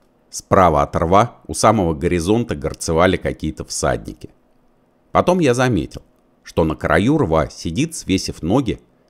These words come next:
коренастый темнолицый человек в металлических доспехах. На груди у него на длинном ремне висело что-то вроде автомата с очень толстым стволом.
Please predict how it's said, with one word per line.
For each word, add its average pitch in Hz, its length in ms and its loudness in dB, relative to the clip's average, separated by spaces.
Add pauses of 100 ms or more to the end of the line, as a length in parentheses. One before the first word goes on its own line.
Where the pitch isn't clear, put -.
(100)
коренастый 156 520 0
темнолицый 107 640 -2
человек 110 600 -2
в - 20 -10
металлических 73 800 -4
доспехах. - 720 -2 (640)
На 104 120 0
груди 139 320 2
у 131 100 0
него 92 240 0
на 87 160 0
длинном 92 400 0
ремне 98 440 0 (340)
висело 131 420 0
что-то - 400 -4
вроде 95 320 0
автомата 92 680 0
с - 160 -14
очень 92 300 -4
толстым 80 500 -6
стволом. 92 520 2